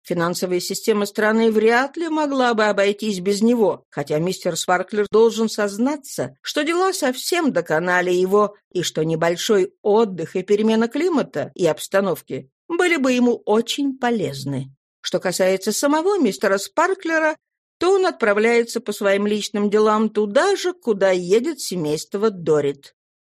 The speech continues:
Этот блестящий разговор потребовал немало времени, но был приведен к благополучному концу. После этого мистер Дорит выразил надежду, что мистер Спарклер не откажется как-нибудь на днях отобедать с ними.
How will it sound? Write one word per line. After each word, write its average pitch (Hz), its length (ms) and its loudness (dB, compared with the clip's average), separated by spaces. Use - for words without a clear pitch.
Этот 294 260 0
блестящий 240 580 0
разговор 190 580 0
потребовал 202 680 0
немало 214 440 2
времени, 214 640 0
но 262 180 4
был 339 220 0
приведен 254 520 -2
к 220 80 -6
благополучному 185 840 -2
концу. 185 500 -6
После 320 300 -2
этого 269 280 0
мистер 214 360 0
Дорит 180 460 0
выразил 165 440 0
надежду, 226 640 0
что 240 280 2
мистер 262 520 0
Спарклер 294 720 -2
не 294 140 2
откажется 302 800 -2
как-нибудь 196 840 -2
на 180 160 0
днях 170 500 -4
отобедать 160 560 -2
с - 120 -8
ними. 269 360 -2